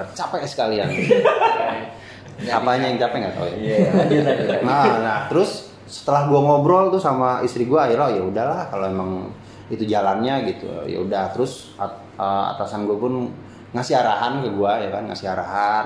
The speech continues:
Speaker 1: "Ya ini adalah mutasi sebagai bentuk development lah, segala macam lah ya." Nah, akhirnya gua berangkat lah ke kota itu. Gua berangkat ke kota itu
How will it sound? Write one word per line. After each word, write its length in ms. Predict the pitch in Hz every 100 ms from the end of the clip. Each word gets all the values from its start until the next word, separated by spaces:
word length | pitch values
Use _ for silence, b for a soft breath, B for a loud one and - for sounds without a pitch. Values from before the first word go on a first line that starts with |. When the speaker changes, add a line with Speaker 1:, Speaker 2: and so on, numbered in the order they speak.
| 95
Speaker 1:
"Ya 140 | 87 90
ini 180 | 90 107
adalah 540 | 101 92 95 95 98 95 - B B B
mutasi 800 | - 92 92 85 - 110 107 107
sebagai 340 | 104 90 90
bentuk 340 | 90 90 90 90 -
development 720 | 92 90 104 95 113 113 117
lah, 100 | 104
segala 280 | 95 92 92
macam 340 | 92 95 135 113
lah 100 | 92
ya." 140 | 92 92 - - B B B - -
Nah, 120 | 95
akhirnya 300 | 90 104 139 160 160
gua 140 | 117 143
berangkat 340 | 151 151 165
lah 160 | 139 117 -
ke 100 | -
kota 280 | - 107 101
itu. 260 | 98 92 92
Gua 160 | 90
berangkat 220 | 92 92 92
ke 60 |
kota 160 | 98 -
itu 300 | 95 - 147